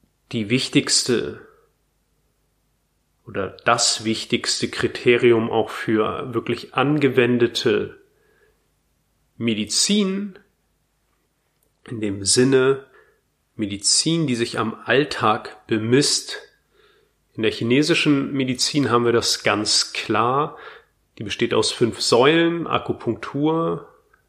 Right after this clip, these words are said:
Tuina ist sowas wie manuelle Therapie, Kräutermedizin, Qigong sind, ja, Übungen, meditativ, bewegt und Ernährung.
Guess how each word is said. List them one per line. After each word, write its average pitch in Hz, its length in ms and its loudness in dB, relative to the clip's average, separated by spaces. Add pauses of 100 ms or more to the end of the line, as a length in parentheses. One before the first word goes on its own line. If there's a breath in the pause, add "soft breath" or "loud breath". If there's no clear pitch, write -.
(800 soft breath)
Tuina 139 440 4
ist - 100 0
sowas 104 260 -2
wie 120 60 -4
manuelle 143 600 4
Therapie, 127 840 -2 (1900)
Kräutermedizin, 120 1400 2 (1080 soft breath)
Qigong 113 760 2 (340)
sind, - 400 -6 (280)
ja, 147 180 -2 (120)
Übungen, 110 500 2 (200)
meditativ, 110 960 0 (120)
bewegt 107 560 2 (2250 loud breath)
und 131 140 -6
Ernährung. 107 500 2